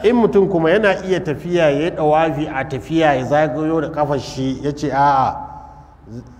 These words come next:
za a tura shi ko za a hau dabba, sai ya yanka rago.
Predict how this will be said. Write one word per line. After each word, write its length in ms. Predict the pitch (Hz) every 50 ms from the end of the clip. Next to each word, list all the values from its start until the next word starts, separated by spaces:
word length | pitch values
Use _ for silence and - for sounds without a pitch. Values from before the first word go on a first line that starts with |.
| -
za 160 | 120 135 147 143
a 60 | 127
tura 300 | - 143 139 139 135 120 -
shi 120 | - 139
ko 180 | 117 - 139 135
za 100 | 139 143
a 80 | 127 123
hau 320 | 120 123 127 127 127 - - 110
dabba, 400 | 127 127 120 113 117 101 - - - - - - - - - - - - - - - - - - - - - - - - - - - - - - - - -
sai 160 | - - 143
ya 60 | 143 143
yanka 220 | 147 147 143 131
rago. 320 | 117 107 101 - 104 104